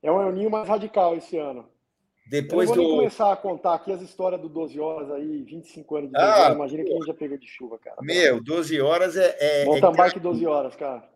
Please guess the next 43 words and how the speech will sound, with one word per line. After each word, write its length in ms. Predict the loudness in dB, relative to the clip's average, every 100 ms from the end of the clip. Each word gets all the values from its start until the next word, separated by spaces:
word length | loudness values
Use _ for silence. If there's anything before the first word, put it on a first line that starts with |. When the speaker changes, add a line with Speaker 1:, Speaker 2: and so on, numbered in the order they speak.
| -4
Speaker 2:
É 100 | -2
craque 420 | 4 4 4 0
em 40 |
acertar 460 | -2 0 0 2 2
o 80 | 0
dia 220 | -2 -2
que 160 | -2
vai 380 | 0 2 2 -2 -12 _
cair 240 | 0 0 -2
um, 120 | -4
mas, 220 | -6 -4
bom, 200 | -2 -2
também 320 | -2 -2 -2 0
era 160 | 0
em 80 | 0
dezembro, 560 | -4 -4 -4 -4 -6 -4
né, 140 | -2
Ale? 260 | -2 -4 -8
Pelo 160 | -8 -8
amor 240 | -6 -8
de 100 | -8
Deus, 340 | -6 -4 -4 -2
né? 80 | 0
Speaker 1:
Não, 180 | 0
não, 260 | 2 4 4
a 40 |
gente 240 | 2 -4 -10
fez, 320 | -10 -8 -8
me-, 220 | -8 -10 -10 -16
mesmo 580 | -18 -14 -6 -4 -4 -8
quando 200 | -2 0
a 40 | 0
gente 140 | -2
fez 260 | -4 -4 -4
na, 300 | -4 -2 -4
na, 180 | -6
na, 140 | -8 -10
no 160 | -12
primeiro 340 | -14 -10 -8 -8
semestre, 720 | -8 -8 -2 0 -2 -4 -10
maio, 720 | -2 4 4 4 0 -6 -12 -16 _ _ _ _ -10
é, 160 | -8
novembro, 1080 | -2 -2 0 2 4 4 2 -2 -6 -6 -8